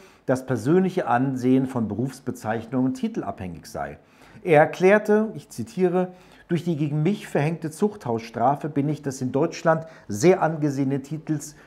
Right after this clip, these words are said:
Regierungs- beziehungsweise Oberregierungsrates verlustig gegangen." Zitat Ende. Als eine geeignete Kompensation schwebt ihm idealerweise ein akademischer Grad vor, ein Doktortitel wäre nett,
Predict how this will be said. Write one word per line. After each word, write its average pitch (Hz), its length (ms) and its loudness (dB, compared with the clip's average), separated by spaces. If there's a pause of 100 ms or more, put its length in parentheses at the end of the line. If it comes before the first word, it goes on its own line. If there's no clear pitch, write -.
Regierungs- 165 680 2
beziehungsweise 139 640 -4
Oberregierungsrates 101 1200 -2
verlustig 127 580 -2
gegangen." 62 380 -8 (260)
Zitat - 380 -12
Ende. 80 320 -12 (500)
Als 139 160 2
eine 143 220 2
geeignete 175 560 4
Kompensation 165 1000 2
schwebt 131 400 2
ihm 131 100 4
idealerweise 107 800 4
ein 117 80 -8
akademischer 107 800 -4
Grad 113 440 4
vor, 127 400 2
ein 123 160 -4
Doktortitel 120 760 -4
wäre 117 240 -4
nett, 165 340 0